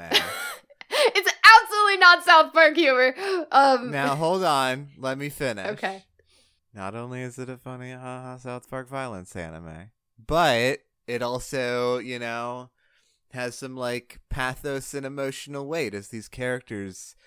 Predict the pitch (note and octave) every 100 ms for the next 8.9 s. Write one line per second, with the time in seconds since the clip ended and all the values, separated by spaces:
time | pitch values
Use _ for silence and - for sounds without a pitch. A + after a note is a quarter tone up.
0 | _ _ _ A2+ A#2+ B2 B2 A#2 A#2 A#2
1 | A2+ A2 G#2+ - - A#2 A2+ A2 G#2+ G2
2 | - - A2+ - G#2 - G#2 G#2+ G#2+ G2
3 | F#2 - G2 F#2+ F2 F#2+ G2 F#2 D#2+ F2
4 | - D3 E3+ F#3 - - - G2+ G2+ -
5 | G3 - - G2+ F#2 F3+ F3 - F3 F3+
6 | F3+ - D#3+ B2+ - F3+ E3 - - -
7 | F#3+ - - _ - - _ G#3 - -
8 | A#3 A3 - - F#3+ D#3 - -